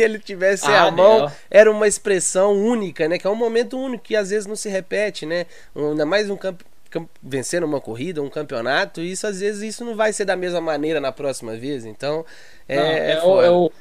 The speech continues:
Speaker 2: é, esse olhar que eu tô dando agora da foto quase perfeita e esse orgulho que eu
Speaker 1: É
Speaker 2: tenho dessa
Speaker 1: hoje,
Speaker 2: foto
Speaker 1: né?
Speaker 2: aí, eu, eu fui adquirir depois de
Speaker 1: <laughs>
Speaker 2: dez anos.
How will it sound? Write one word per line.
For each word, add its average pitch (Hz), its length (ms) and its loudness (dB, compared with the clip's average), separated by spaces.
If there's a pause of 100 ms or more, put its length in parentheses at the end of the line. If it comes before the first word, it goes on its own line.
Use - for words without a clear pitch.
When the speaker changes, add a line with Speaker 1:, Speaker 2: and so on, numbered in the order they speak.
(180)
Speaker 2:
é, 160 220 -4 (180)
esse 170 200 6
olhar 175 420 8
que 175 80 0
eu 165 80 6
tô 156 140 4
dando 147 220 4
agora 139 320 4
da 135 80 2
foto - 300 -2
quase 147 300 2
perfeita 151 680 0
e 139 100 0
esse 143 380 0
orgulho 151 520 2
que 170 80 0
eu 180 40 10
Speaker 1:
É 202 80 12
Speaker 2:
tenho 226 100 10
dessa 226 200 12
Speaker 1:
hoje, 180 80 -8
Speaker 2:
foto 147 260 4
Speaker 1:
né? 151 60 6
Speaker 2:
aí, 151 280 0
eu, 254 300 8 (220)
eu - 140 -12
fui 165 140 -2
adquirir 175 480 -2
depois 277 400 4
de 311 200 4
Speaker 1:
<laughs> - 20 -6
Speaker 2:
dez 196 400 6
anos. 170 440 -2